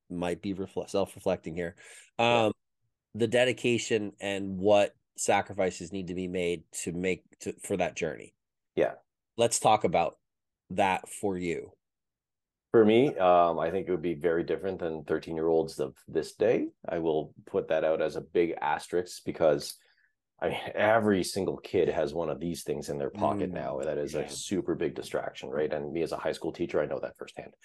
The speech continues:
Speaker 2: But, um, back then, uh, we didn't have that distraction. Um, I had, I had to, f-, I, I found out that, like, you don't just shoot arrows and start to get good at it without,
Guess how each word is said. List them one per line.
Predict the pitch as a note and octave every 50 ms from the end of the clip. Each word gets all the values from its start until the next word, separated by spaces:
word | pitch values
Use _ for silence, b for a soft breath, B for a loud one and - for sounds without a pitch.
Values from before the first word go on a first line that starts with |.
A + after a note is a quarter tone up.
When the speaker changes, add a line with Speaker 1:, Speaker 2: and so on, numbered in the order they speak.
| b b b b b b b _ _ _
Speaker 2:
But, | G#2+ F#2+ D2+ - - - - _
um, | G2+ F#2 E2 D#2+ D#2 D#2 D2+ D2+ D#2 - -
back | - - G#2+ G2 G2 G2+ -
then, | G2 G2+ G2 F2 D#2+ D2+ D#2 D#2 D#2
uh, | D#2 D#2+ D#2+ D2+ D2+
we | D#2 F2 E2
didn't | F#2 E2 D#2
have | D2 F2 F2 E2 D2 C2 C2 - - _ _ _ _ _
that | F2 E2+ D2 - -
distraction. | - - - - D#2+ C2 - - - - - - _ _ _ _ _ _ _
Um, | E2+ D#2+ D#2 D2+ D2+ D2+ D2 D2+ D2+ D#2 D#2 D#2 -
I | - F2 D#2+
had, | D#2 F2 E2+ E2 D#2+ D#2 D#2+ D2+ C#2 - _ _ _
I | F2+ F#2
had | F#2+ F2 G2
to, | G#2+ F#2+ F2+
f-, | D#2+ - - - - - - _
I, | F#2 F2+ E2+ D#2+ - -
I | - F2
found | - - G2 G2+ F#2+ D#2
out | E2 F2+ E2+ D2+ D2+ -
that, | - D#2 D2 C#2+ - E2+
like, | D#2 C#2 C#2 C#2+ C#2 _ _ D#2+
you | D#2 D2 - _ - - - - - D#2+ F#2
don't | G2+ G2 F#2
just | - - - - -
shoot | - - - - D2+ C#2
arrows | D#2+ E2+ F#2 E2 C#2+ C2+ C#2 D#2
and | D2 C#2 D#2 D2+
start | - - - - -
to | -
get | - B1 - -
good | - F2 F2+ E2+
at | D2 C#2 C#2
it | D2+ E2+ D#2 - -
without, | E2+ D#2+ D#2+ D2 C#2+ C#2